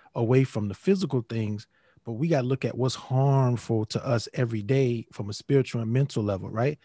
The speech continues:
So if you're in a toxic relationship, right? Guess what that toxic relationship or that abusive relationship gonna make you do? In our culture is usually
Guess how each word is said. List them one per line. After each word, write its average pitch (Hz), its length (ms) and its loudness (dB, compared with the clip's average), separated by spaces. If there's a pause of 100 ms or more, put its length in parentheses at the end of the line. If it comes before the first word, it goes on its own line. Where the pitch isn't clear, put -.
(120)
So 120 120 2
if 120 100 4
you're 180 80 8
in 151 80 6
a 117 80 2
toxic 113 480 0
relationship, 113 760 0 (300)
right? 131 260 4 (300)
Guess 202 240 2
what 185 80 2
that 165 200 4
toxic 147 440 0
relationship 120 640 2
or 117 80 0
that 117 160 0
abusive 123 400 2
relationship 113 420 -2
gonna 104 140 -4
make 101 220 -6
you 104 100 -8
do? 98 240 -6 (220)
In 113 120 -2
our 170 240 4
culture 131 360 0
is 113 240 -2
usually 143 440 2